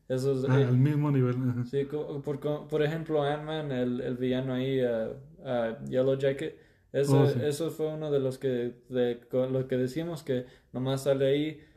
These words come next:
Speaker 1: y pues nomás te quedas ahí con, "Oh, ok, Ant-Man va a derrotarlo y ya".
Speaker 2: Sí,
Speaker 1: No,
Speaker 2: de hecho,
Speaker 1: como que
Speaker 2: n-
Speaker 1: no te importa que lo maten y, y ya.
Speaker 2: Ujú. No,
Speaker 1: Sí.
Speaker 2: no logras como que, eh, sacar nada de,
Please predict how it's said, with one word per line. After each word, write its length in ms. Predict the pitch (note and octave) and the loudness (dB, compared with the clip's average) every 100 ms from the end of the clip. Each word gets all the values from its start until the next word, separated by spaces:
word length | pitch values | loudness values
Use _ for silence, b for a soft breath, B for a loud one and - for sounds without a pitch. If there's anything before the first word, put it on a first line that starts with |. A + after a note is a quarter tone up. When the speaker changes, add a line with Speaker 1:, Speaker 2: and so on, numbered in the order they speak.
| _ | _
Speaker 1:
y 200 | C3 B2+ | 0 0
pues 480 | B2 B2+ A#2+ - - - | 2 -2 -2 -6 -20 -20
nomás 520 | - C3+ C3+ C3 C3 - | -14 -6 -4 -2 -2 -4
te 100 | C3 | 0
quedas 280 | C#3 C3+ | 2 2
ahí 140 | C3+ C3 | 0 -2
con, 280 | C3+ B2+ A#2+ | -2 -4 -4
"Oh, 180 | D3+ D3+ | -4 -4
ok, 120 | C#3+ C#3+ C#3 | 2 2 2
Ant-Man 400 | C#3 C#3 C3 - C3 B2 | 0 -6 -8 -8 -4 0
va 60 | |
a 40 | B2+ | 2
derrotarlo 560 | B2+ B2 - B2 B2 | 0 -2 -4 -4 -2
y 80 | A#2 | -2
ya". 200 | A#2 A#2+ - - | -2 -4 -12 -4
Speaker 2:
Sí, 100 | D#3+ | 2
Speaker 1:
No, 20 | E3 D#3 D3+ D#3 | 2 2 -4 -2
Speaker 2:
de 100 | C#3 | 0
hecho, 100 | C#3 | 2
Speaker 1:
como 120 | C#3+ C3+ | 2 2
que 60 | |
Speaker 2:
n- 80 | C3+ | 2
Speaker 1:
no 80 | C#3 | 0
te 80 | D3 | -2
importa 480 | C#3 C3+ C3 B2+ - | 0 -2 -2 -8 -6
que 340 | C3 A2+ - B2+ | -4 -4 -10 -8
lo 120 | A#2+ | -4
maten 360 | B2 A#2+ B2 | -4 -4 -6
y, 200 | A#2 A2+ - | -6 -8 -10
y 100 | - | -8
ya. 160 | A#2 - | -6 -2
Speaker 2:
Ujú. 260 | C3+ B2 C3 C3 - - | 0 4 2 0 -8 0
No, 180 | C#3 D3+ | 2 4
Speaker 1:
Sí. 40 | |
Speaker 2:
no 120 | D#3 | 4
logras 340 | D#3+ D3+ D#3+ D#3 | 6 4 2 0
como 260 | C#3+ B2+ | 0 0
que, 120 | B2 A#2+ A#2+ B B B B B B - | 0 -2 -4 B B B B B B -6
eh, 280 | C#3+ C3 A#2+ | 2 4 4
sacar 340 | - B2 B2+ | 0 -2 2
nada 260 | C3 C3+ C#3 | 4 4 4
de, 580 | B2+ A#2+ A#2 A2+ A2+ | 4 4 0 0 -2